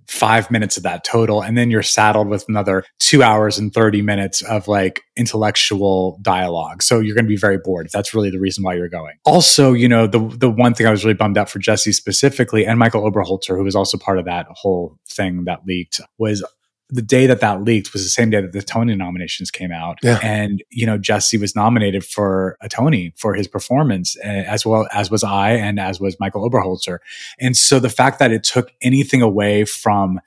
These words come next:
Speaker 1: that moment really breaks my heart for them, because those performances deserved Tony nominations. They were complex and, and very layered and nuanced performances. And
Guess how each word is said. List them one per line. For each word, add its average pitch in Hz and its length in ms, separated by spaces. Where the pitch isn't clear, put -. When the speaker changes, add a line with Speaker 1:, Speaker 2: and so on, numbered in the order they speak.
Speaker 1:
that 107 320
moment 117 640
really 110 280
breaks 98 280
my 95 120
heart 87 260
for - 140
them, 90 240
because 98 680
those 113 220
performances 104 720
deserved 98 580
Tony 98 280
nominations. 90 640
They 98 80
were 95 240
complex 113 720
and, 101 340
and 101 260
very 104 540
layered 110 580
and 110 180
nuanced 107 380
performances. 98 840
And 101 280